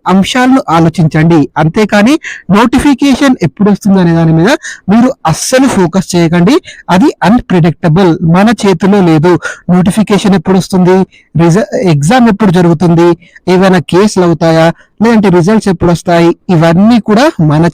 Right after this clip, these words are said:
చేతిలో లేని విషయాలు. మన చేతిలో ఉన్న ఒకే ఒక ఆయుధం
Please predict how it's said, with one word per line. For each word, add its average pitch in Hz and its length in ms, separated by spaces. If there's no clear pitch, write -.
చేతిలో 175 280
లేని 151 180
విషయాలు. 151 440
మన 226 100
చేతిలో 226 360
ఉన్న 202 100
ఒకే 220 240
ఒక - 80
ఆయుధం 180 300